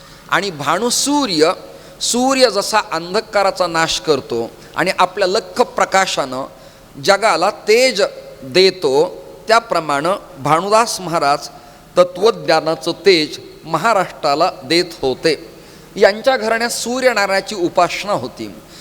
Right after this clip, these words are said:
आणि अर्घ्य देताना भानुदास महाराजांच्याकडं पाहत सूर्य प्रसन्न होत असायचा, अशी आख्यायिका आहे.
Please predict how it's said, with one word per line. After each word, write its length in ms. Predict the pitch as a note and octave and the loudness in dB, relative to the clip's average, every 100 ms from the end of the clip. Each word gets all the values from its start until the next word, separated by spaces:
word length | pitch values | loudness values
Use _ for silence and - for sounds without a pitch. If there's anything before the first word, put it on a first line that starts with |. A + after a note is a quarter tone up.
| - - | -10 0
आणि 200 | F#3+ A3+ D3+ | 0 0 0
अर्घ्य 380 | E3+ F#3 G#3 | 0 2 2
देताना 580 | A#3 G3+ - F#3 D#3 F3 G3+ C3+ | 2 0 0 -4 -2 -4 -6 -2
भानुदास 520 | D#3+ F3 G3 G#3 - | -2 2 0 0 -2
महाराजांच्याकडं 880 | E3+ E3+ D#3+ D#3 D3 E3 D#3 D#3 C#3+ | -6 -2 -2 -4 -6 -6 -4 -2 -4
पाहत 400 | - C3+ E3+ D#3 - - - - - - - - | -2 0 0 0 -6 -20 -20 -20 -20 -20 -14 -6
सूर्य 480 | - A3+ B3+ G#3+ F3 | -2 0 0 2 2
प्रसन्न 640 | - - G#3 C4+ C4+ B3 | 0 -4 0 0 0 -2
होत 220 | F#3+ F#3 F3+ | -2 -2 -2
असायचा, 500 | D#3+ - D3+ C3+ F3 F3+ | -4 -2 -4 -2 -2 -2
अशी 220 | D3+ - - | -2 -2 0
आख्यायिका 760 | D3 - - E3 D#3+ D3+ F#3 F3 | -2 -2 -2 0 0 0 -2 0
आहे. 300 | A#2 G2+ F#2+ | -2 -4 -8